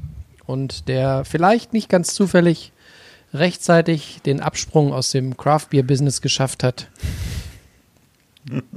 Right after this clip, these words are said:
und sich stattdessen neuerdings als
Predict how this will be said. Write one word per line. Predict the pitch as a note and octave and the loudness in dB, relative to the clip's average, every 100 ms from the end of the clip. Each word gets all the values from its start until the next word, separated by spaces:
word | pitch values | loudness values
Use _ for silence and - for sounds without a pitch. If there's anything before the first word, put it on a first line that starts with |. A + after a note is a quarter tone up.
| - - A#2+ _ - | -14 -12 -16 _ 0
und | D3+ D3 | 2 2
sich | D3 - | -2 0
stattdessen | D3 C3 D3 D#3 C#3+ E3 D3 | 0 2 0 0 -2 -4 -4
neuerdings | C#3+ D3 C#3 C3+ C3+ - - - _ - | 2 2 2 0 -2 -6 -10 -16 _ -6
als | C3 C3 - - | -4 -4 -6 -6